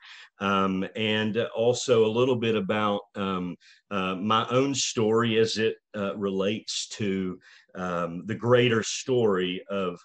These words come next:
of the Lord's work in the lives of, of, of the, uh, at Murphy Harpst. Um,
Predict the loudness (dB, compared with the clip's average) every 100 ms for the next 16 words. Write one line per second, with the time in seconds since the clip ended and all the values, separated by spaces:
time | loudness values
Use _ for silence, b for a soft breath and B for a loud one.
0 | -6 -6 -4 -2 -2 -2 -4 0 2 2
1 | -4 -6 -4 -4 -6 -12 -8 -8 -8 -12
2 | -12 -12 -14 -14 -10 -6 -4 -4 -8 -6
3 | -2 0 -2 -6 -16 -16 B B -2 0
4 | 0 -4